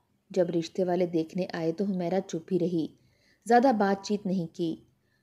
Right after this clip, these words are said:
तौकीर की माँ को तो वो देखते ही पसंद आ गई।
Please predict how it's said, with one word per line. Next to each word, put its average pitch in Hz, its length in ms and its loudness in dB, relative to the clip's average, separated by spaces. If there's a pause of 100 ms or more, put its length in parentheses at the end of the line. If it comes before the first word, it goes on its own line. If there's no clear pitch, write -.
तौकीर 240 380 2
की 262 200 -2
माँ 220 220 2
को 226 140 2
तो 226 160 4
वो 220 120 4
देखते 180 360 0
ही 202 120 0
पसंद 165 420 -6
आ 160 100 -2
गई। 165 320 -6